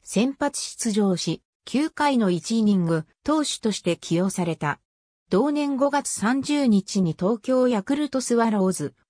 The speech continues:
との契約が発表された。背番号は零零で、登録名は徳島時代と同じカタカナ表記のジェフン。六月八日に一軍に昇格、即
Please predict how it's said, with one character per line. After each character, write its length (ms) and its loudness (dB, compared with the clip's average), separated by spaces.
と 80 2
の 100 -2
契 240 2
約 280 0
が 100 2
発 240 -4
表 160 0
さ 140 -4
れ 120 -2
た。 220 -4
背 220 -2
番 240 0
号 200 4
は 140 2
零 180 2
零 220 2
で、 220 0
登 200 2
録 280 0
名 200 2
は 220 0
徳 220 -4
島 300 -2
時 140 -6
代 240 0
と 200 -2
同 200 2
じ 100 -6
カ 160 -6
タ 140 -4
カ 160 0
ナ 80 0
表 180 0
記 140 0
の 140 2
ジ 140 0
ェ 20 -2
フ 160 -2
ン。 160 -2
六 320 0
月 340 -2
八 140 2
日 160 -6
に 140 0
一 220 -4
軍 240 2
に 120 0
昇 220 0
格、 420 -4
即 360 -2